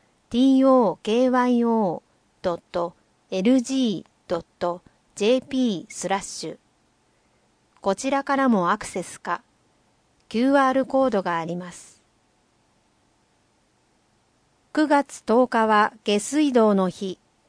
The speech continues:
家庭や工場からの汚水は、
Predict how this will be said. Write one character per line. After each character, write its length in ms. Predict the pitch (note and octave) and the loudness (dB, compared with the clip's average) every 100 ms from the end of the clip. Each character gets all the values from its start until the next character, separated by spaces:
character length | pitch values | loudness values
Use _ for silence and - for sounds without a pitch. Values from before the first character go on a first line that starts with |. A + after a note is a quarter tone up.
| _ _ _ _ _ _ _ _ _ _ _ _ | _ _ _ _ _ _ _ _ _ _ _ _
家 180 | - G#3+ | -8 0
庭 140 | C4 C#4+ | 4 6
や 220 | C#4+ C#4 | 6 2
工 260 | - B3+ C4+ | 4 4 6
場 240 | D4 D4 | 4 2
か 140 | - | 2
ら 120 | G#3+ G#3 | 0 2
の 180 | F#3+ | 2
汚 80 | F3+ | 0
水 340 | F3 A3+ A3+ G#3+ | -2 -4 -2 0
は、 260 | G3+ G3+ | -2 -4